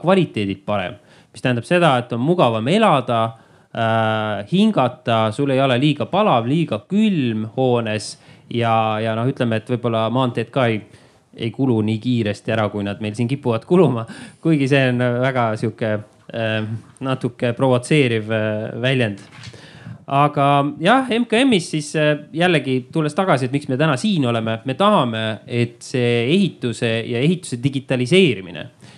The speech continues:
muutuks, äh, olulisemaks või muutuks nii-öelda, äh, tavainimesele ka arusaadavamaks, sest see on meie fookus, äh, M K M-is. Meie eesmärk on, äh,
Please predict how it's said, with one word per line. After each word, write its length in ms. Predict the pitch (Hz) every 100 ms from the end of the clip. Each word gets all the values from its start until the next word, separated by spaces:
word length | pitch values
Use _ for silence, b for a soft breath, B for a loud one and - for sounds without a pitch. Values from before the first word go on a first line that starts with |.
| B -
muutuks, 680 | 143 175 170 - 120 117 - -
äh, 1300 | 120 117 117 113 113 110 110 110 - 50 - - - -
olulisemaks 580 | - 170 139 107 95 113 -
või 80 | 117 - -
muutuks 460 | 80 165 190 135 -
nii-öelda, 300 | 143 127 123 120 117 b b b -
äh, 220 | 120 113 117 - 160
tavainimesele 640 | 190 160 180 131 120 120
ka 80 | 143 131
arusaadavamaks, 720 | 156 135 139 104 95 98 - -
sest 220 | 120 175
see 80 | 170
on 80 | 135
meie 300 | 151 165 123
fookus, 540 | 156 151 - 107 - - b b b b
äh, 240 | 117 113 127
M 140 | 160
K 140 | 131 131
M-is. 260 | 107 - - -
Meie 340 | 120 120 120 151
eesmärk 500 | 190 135 123 117 113
on, 380 | - 123 120 117
äh, 220 | 113 110